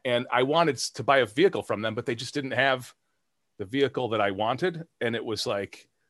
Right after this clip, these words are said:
you gotta kind of, you know, you gotta, like, you gotta do what you gotta do to get shit done. So it's like, well, you guys are great, but, you know, not, like, thirty-five thousand dollars.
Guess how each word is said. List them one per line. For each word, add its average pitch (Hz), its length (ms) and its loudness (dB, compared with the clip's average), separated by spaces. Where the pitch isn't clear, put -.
you 135 80 -8
gotta 147 260 4
kind 135 300 2
of, 107 220 -6
you 143 100 2
know, 104 220 2
you 123 100 -2
gotta, 156 260 4
like, 117 180 2
you 131 100 -8
gotta 139 180 2
do 147 180 2
what 143 120 0
you 123 60 -2
gotta 117 160 2
do 120 400 2
to 123 100 -4
get 120 200 0
shit 123 200 -2
done. 113 320 2
So 120 260 2
it's 113 120 -4
like, 110 260 -2
well, 120 340 2
you 131 140 -4
guys 139 220 4
are 120 60 -4
great, 143 360 4
but, 104 280 -2
you 120 120 -2
know, 90 280 -4
not, 123 200 2
like, 107 180 -2
thirty-five 110 540 -2
thousand 101 360 0
dollars. 101 460 0